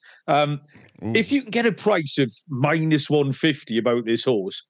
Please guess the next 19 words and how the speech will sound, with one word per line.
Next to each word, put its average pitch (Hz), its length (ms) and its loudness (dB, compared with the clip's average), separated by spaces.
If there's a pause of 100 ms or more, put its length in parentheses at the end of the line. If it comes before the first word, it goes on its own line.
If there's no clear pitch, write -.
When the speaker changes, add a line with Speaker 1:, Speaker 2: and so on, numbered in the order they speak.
(320)
Speaker 1:
this - 180 2
is 180 180 2
kinda 170 400 0
like 165 260 0
finding 165 400 0
money 165 240 -4
in 165 100 2
the 165 80 -2
street. 202 340 -4
I 156 60 0
mean, 127 320 2
Speaker 2:
Ooh. 87 580 -4
Speaker 1:
it, 170 240 2
it's 170 160 -2
not 214 120 2
a 190 40 2
working 165 360 0
man's 139 260 -2
price, 147 480 0